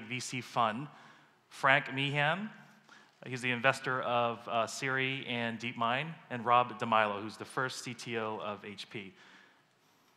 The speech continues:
Applications are open today. If you are a startup and you're interested in applying, please check out the website, talk to me afterwards.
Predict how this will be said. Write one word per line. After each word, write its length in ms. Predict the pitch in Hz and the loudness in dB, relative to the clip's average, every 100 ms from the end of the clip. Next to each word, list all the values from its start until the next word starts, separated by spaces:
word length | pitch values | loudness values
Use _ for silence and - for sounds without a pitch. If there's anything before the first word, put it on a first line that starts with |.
| _ _ _ _ _ - | _ _ _ _ _ 0
Applications 540 | 123 143 147 147 151 139 | 2 4 4 2 2 4
are 120 | 135 | 4
open 220 | 139 139 | 4 2
today. 420 | 139 151 202 233 - - | 6 8 8 6 -4 -6
If 160 | 123 | -6
you 200 | 139 151 | -2 4
are 240 | 156 151 143 | 10 10 10
a 80 | 131 | 2
startup 460 | - 156 165 190 | 6 8 8 4
and 80 | 135 | 0
you're 140 | 131 | -2
interested 400 | 135 139 147 143 | -2 -4 -4 -4
in 100 | 135 | -2
applying, 420 | 127 131 147 165 185 185 - - - _ | -2 4 6 6 4 -8 -16 -20 -20 _
please 540 | - 185 220 233 - - - | -2 0 0 -2 -8 -14 -2
check 200 | - 156 | 2 4
out 120 | 151 | 4
the 60 | 143 | 6
website, 400 | 147 - 151 139 | 4 6 4 4
talk 180 | 143 - | 0 0
to 80 | |
me 80 | 139 | 2
afterwards. 640 | 135 - 156 165 165 - | 4 4 0 0 -2 -10